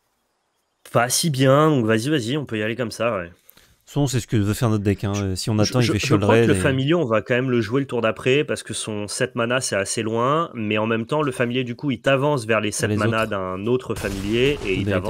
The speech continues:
Speaker 2: Italie.
Speaker 1: vers Italie et, et Carnosaur.
Speaker 2: Ouais.
Speaker 1: Il a donné quoi, du
Speaker 2: Ça
Speaker 1: coup, à
Speaker 2: me va.
Speaker 1: bouffer ?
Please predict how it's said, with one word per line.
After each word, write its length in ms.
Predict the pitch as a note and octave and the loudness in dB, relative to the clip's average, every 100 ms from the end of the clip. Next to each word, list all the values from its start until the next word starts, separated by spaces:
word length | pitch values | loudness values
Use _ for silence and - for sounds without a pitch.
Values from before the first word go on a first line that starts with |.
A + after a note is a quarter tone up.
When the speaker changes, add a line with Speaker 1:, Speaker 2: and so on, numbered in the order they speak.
| G2+ | -2
Speaker 2:
Italie. 40 | |
Speaker 1:
vers 120 | G2 F2+ | -2 -4
Italie 420 | F2+ F#2 G#2 G2 | -4 -8 -6 -6
et, 220 | E2+ E2 F2 _ _ F2+ | -6 -10 -20 _ _ -14
et 40 | |
Carnosaur. 440 | F#2 F2 E2 D#2+ _ _ | -10 -10 -12 -18 _ _
Speaker 2:
Ouais. 160 | - A2 - _ _ _ _ - - - - - _ _ _ _ _ _ _ _ _ _ _ _ _ _ - | -10 -10 -14 _ _ _ _ -20 -20 -20 -20 -20 _ _ _ _ _ _ _ _ _ _ _ _ _ _ -8
Speaker 1:
Il 120 | G#2+ | -6
a 40 | G#2+ | -4
donné 220 | B2+ B2 | -4 -2
quoi, 140 | D#3+ | -2
du 100 | D3+ | -4
Speaker 2:
Ça 60 | C#3 | -2
Speaker 1:
coup, 60 | |
à 40 | D#3 | -2
Speaker 2:
me 60 | F#2+ | -2
va. 20 | G2 | -6
Speaker 1:
bouffer ? 160 | D3+ | -8